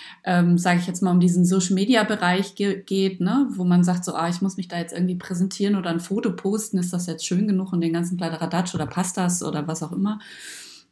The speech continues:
Ähm, aber ich muss auch sagen, dass ich für mich so meine Art, glaub ich, des Marketings gut gefunden hab und mich damit wohlfühle.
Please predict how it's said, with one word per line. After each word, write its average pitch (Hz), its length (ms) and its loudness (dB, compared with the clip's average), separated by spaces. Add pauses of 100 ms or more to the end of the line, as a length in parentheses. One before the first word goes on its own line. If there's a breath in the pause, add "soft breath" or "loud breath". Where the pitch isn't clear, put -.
Ähm, 180 240 0
aber 208 260 8
ich 254 100 2
muss 247 180 4
auch 220 100 0
sagen, 208 260 0
dass 214 180 -4
ich - 200 -8
für 202 140 -2
mich 196 760 2
so 220 560 -2
meine 196 720 6
Art, 226 400 0
glaub 233 400 -2
ich, 226 320 -4
des 185 260 -4
Marketings 214 1040 -2
gut 226 240 0
gefunden 240 520 2
hab - 260 -4 (800 soft breath)
und 208 140 4
mich 202 160 2
damit 180 320 2
wohlfühle. 269 760 0